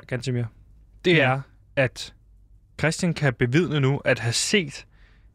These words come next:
Speaker 1: Lars Lilholt true en anden violinist med decideret mord,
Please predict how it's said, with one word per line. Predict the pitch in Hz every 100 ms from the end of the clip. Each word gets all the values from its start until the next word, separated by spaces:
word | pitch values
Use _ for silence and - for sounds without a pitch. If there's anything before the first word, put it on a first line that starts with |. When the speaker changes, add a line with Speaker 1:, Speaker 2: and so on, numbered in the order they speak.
| - - -
Speaker 1:
Lars | 127 123 -
Lilholt | 151 160 165 - - - _ _ _
true | - 151 156 175
en | 143
anden | 135
violinist | 151 131 123 127 - - -
med | 131 131 131 - _ _ _ _
decideret | 143 147 135 156 143
mord, | 143 - -